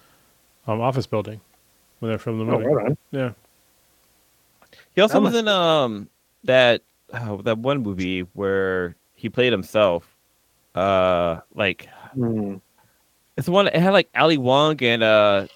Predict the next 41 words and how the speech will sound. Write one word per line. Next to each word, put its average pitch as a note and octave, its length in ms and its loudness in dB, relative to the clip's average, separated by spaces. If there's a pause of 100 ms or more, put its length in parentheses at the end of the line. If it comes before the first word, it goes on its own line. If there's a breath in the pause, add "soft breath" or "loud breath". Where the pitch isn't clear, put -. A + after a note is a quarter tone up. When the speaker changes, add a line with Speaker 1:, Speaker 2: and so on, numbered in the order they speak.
(120)
Speaker 3:
oh, A2 120 -14
the G#2 120 -6
other A2 240 -4
guy, G2 420 0
the C3 80 -6
guy E3+ 260 2
who D#3+ 180 -8
plays C#3+ 240 -4
the A2+ 340 0
F B2+ 140 -2
B C3 100 2
I B2 100 4
guy A2 220 2
from G2 280 -6
Ant-Man F#2+ 640 -4
and G2 140 -8
from G2 140 -4
WandaVision. G2+ 560 0
Speaker 2:
Yeah, G2+ 40 -14 (360)
I D3+ 80 2
know D#3+ 100 4
what C#3+ 60 2
you're C3 100 0
talking A#2 240 -4
about, A#2 180 0
but D3 120 4
it, D#3 200 4
that's D#3 240 -2
a E3 100 4
romantic C3 500 0
comedy A#2 320 -4
movie. G2+ 600 -10
Speaker 3:
Yeah, G3+ 140 2
but F3 120 4
I - 20 6
was F3 100 4
based F#3+ 200 0
in - 40 -20
San F3+ 160 2
Francisco F3 240 -8
though. G#2 320 -2